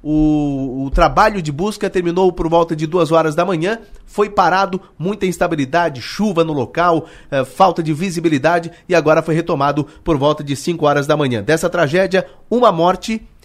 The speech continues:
eh, alguns feridos, e os bombeiros, com a ajuda inclusive dos bombeiros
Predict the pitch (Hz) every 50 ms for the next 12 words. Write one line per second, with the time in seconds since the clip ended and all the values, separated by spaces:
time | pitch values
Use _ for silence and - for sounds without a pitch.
0 | - - - 151 151 156 160 160 156 165 220 240 226 - 208 185 175 196 208 180
1 | 208 202 196 - - - - - - 160 160 175 175 185 - 175 165 175 180 170
2 | 135 147 165 165 170 160 - - - - - - 156 165 165 151 127 104 131 214
3 | 233 180 170 147 139 139 165 151 127 143 165 160 156 156 143 147 151 147 131 147
4 | 147 135 131 -